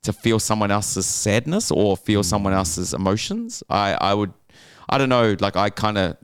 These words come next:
Speaker 1: like, I went away for boarding school for a bit, so I kinda learned how to grow up by myself, and I really didn't have that much, like, um, I didn't,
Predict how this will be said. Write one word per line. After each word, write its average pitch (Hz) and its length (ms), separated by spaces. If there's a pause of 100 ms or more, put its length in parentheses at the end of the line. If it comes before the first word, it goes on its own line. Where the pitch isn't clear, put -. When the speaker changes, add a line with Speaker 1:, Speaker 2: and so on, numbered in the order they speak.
Speaker 1:
like, 101 180
I 120 80
went 120 140
away 104 180
for 101 100
boarding 101 300
school 101 200
for 101 160
a 95 40
bit, 92 460
so 104 100
I 98 40
kinda 101 280
learned 95 200
how 95 60
to 90 60
grow 95 180
up 80 80
by 90 100
myself, 87 540
and 87 240 (460)
I - 60
really 95 260
didn't 90 360 (440)
have 98 320
that 98 160
much, 90 320
like, 85 260
um, 85 500 (680)
I - 100
didn't, 185 220